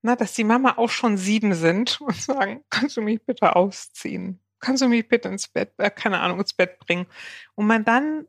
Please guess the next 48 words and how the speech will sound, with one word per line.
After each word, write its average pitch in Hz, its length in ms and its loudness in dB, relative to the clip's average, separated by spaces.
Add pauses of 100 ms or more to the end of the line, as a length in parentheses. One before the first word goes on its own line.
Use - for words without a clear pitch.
so, - 360 -4 (440)
die 294 220 4
merken, 233 540 2
„Ich 220 180 -2
schaff - 240 -6
das - 240 0
heute 190 280 2
nicht. 214 440 -10 (380)
Ich - 140 -2
bin 220 260 2
müde, 233 260 4
ich 196 120 2
fühle - 160 -2
mich 202 140 -2
heute 208 220 0
wie 196 100 -2
ein 190 80 -6
Baby.“ 190 420 -2 (400)
Und 196 120 0
man 202 180 2
dann 269 180 2
als 247 200 0
Eltern 214 400 0
total 233 520 -2
gut 247 280 -8
sagen 180 400 -2
kann, 196 360 -6
„Oh 196 220 -6
Gott, - 520 -6
ja 185 140 -6
klar, 156 500 -8 (100)
komm 196 160 -4
mal 170 120 4
mit. 156 300 -6
Wenn 180 140 2
heute 202 260 4
so 185 220 2
ein 208 100 2
Tag - 260 -2
ist, - 320 -10 (420)
ich - 240 -2 (160)
wuchte 214 360 2
dich - 240 0
auch - 200 2
mit 175 200 0
acht - 300 -2
noch 175 200 -2
mal 160 240 2